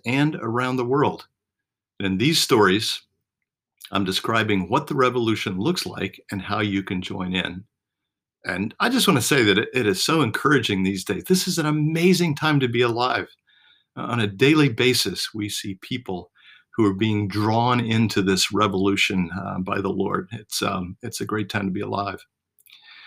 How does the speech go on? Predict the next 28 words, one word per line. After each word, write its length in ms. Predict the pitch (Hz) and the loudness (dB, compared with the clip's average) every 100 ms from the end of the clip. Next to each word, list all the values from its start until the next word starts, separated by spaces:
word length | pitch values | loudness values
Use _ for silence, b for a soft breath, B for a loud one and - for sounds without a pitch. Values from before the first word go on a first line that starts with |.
| B B B | B B B
So 180 | 170 143 | 4 4
in 220 | 139 147 | 4 2
episode 500 | 175 202 - 185 151 | 2 4 6 6 4
thirty-three, 1120 | - 170 165 151 - - 147 151 95 87 113 120 - | 2 4 6 4 2 2 6 6 6 2 -2 -4 -8
the 80 | |
last 380 | 101 107 120 117 | -4 -2 -2 -4
episode, 640 | 95 92 95 - 98 - 104 _ _ _ _ _ _ | -8 -8 -8 -8 -8 -10 -14 _ _ _ _ _ _
I 80 | 117 | -4
told 420 | - 202 220 - | 2 4 4 4
you 200 | 160 147 123 | 4 4 4
that 400 | 113 110 107 - | 0 2 0 -2
there 300 | 117 110 110 | 0 2 0
are 300 | - 104 95 | -2 -4 -4
five 640 | 92 - - 139 143 147 143 _ | -4 -10 -4 -2 0 0 -4 _
core 480 | - 135 127 131 | -6 2 2 2
values 840 | 117 107 107 95 90 95 92 - - _ _ _ _ _ _ | 0 0 2 2 0 -4 -6 -8 -10 _ _ _ _ _ _
that 220 | 104 98 | -4 -2
we 400 | 110 131 139 135 | -2 0 2 0
in 260 | 135 117 113 | -2 -2 -2
the 80 | |
Luke 280 | 104 110 120 | -2 -2 -4
ten 200 | - 110 | -4 -4
community 560 | 107 107 98 104 92 101 | -4 -2 0 2 2 0
believe 580 | 92 104 110 135 107 101 | 0 0 0 2 0 -2
are 180 | 104 104 | -8 -8
at 120 | 107 | -8
the 80 | 104 | -10
heart 480 | 92 - 139 104 | -10 -2 2 2